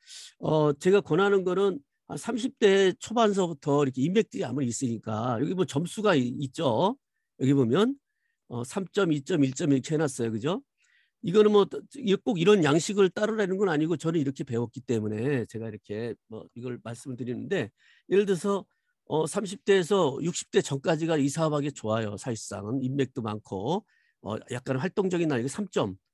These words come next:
이십오 세에서 이십구 세 이 점.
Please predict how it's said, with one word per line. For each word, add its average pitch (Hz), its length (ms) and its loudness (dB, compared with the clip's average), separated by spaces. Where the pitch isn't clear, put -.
이십오 196 380 2
세에서 170 520 0
이십구 170 360 -6
세 180 220 2
이 151 220 -4
점. 120 240 -4